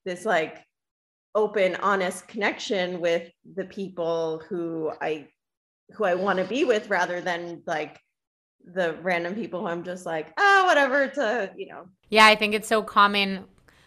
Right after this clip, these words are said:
Speaker 2: for us to wanna feel seen, but not wanna show ourselves.
Speaker 1: Oh,
Speaker 2: So it,
Speaker 1: yeah.
Speaker 2: so, like, we look for that perfect relationship where we feel, feel seen,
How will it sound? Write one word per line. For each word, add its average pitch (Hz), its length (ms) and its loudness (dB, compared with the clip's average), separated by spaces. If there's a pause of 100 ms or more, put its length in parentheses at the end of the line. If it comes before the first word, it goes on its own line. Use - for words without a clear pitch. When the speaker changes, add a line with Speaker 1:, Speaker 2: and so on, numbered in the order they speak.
(140)
Speaker 2:
for 190 200 0
us 185 300 6
to 190 100 0
wanna 185 340 4
feel 185 400 0
seen, 240 720 -2 (680)
but 185 280 2
not 185 280 4
wanna 180 240 0
show 170 300 0
ourselves. - 960 -6
Speaker 1:
Oh, 190 120 4
Speaker 2:
So 175 100 4
it, 175 140 -2
Speaker 1:
yeah. - 80 -8
Speaker 2:
so, 180 220 0
like, 175 180 0
we 175 140 -2
look 214 280 2
for 208 180 0
that 180 260 8
perfect 202 340 -2
relationship 180 600 0
where 175 120 -2
we 170 160 -4
feel, 165 400 -4
feel 156 260 -4
seen, 175 600 -2